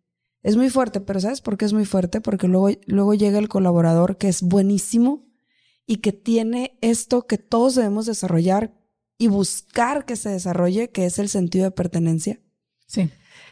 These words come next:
Speaker 1: Eh, tenemos, siempre tenemos un colaborador que tiene un, la playera no la tiene puesta, la tiene tatuada. Entonces, cuando esa persona empieza a sentir que no es valorado, eh,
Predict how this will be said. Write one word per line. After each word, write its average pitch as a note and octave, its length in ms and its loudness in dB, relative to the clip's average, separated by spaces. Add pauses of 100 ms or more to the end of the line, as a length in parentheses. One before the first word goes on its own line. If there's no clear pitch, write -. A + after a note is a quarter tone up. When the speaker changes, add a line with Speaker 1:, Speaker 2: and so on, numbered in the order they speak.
(140)
Speaker 1:
Eh, G3+ 580 0 (160)
tenemos, A3 340 2
siempre C#4 280 0
tenemos B3+ 280 0
un C4 100 0
colaborador F#3+ 560 2
que G#3+ 120 -4
tiene G#3+ 300 -2
un, A3 280 -4 (1040)
la G#3 240 0
playera G#3+ 320 -2
no B3 120 -4
la B3+ 120 -4
tiene A#3+ 200 -8
puesta, G3+ 400 -6
la D#3 80 2
tiene A3 220 -4
tatuada. F3+ 560 -2 (880)
Entonces, G3 640 -2 (1040)
cuando G#3 320 0
esa G3+ 200 -6
persona A#3 340 -6
empieza A#3 420 0
a A3 80 0
sentir F#3 640 -2 (100)
que E3 120 -2
no E3 140 2
es F#3 100 0
valorado, F#3 560 0 (1500)
eh, F3 480 -2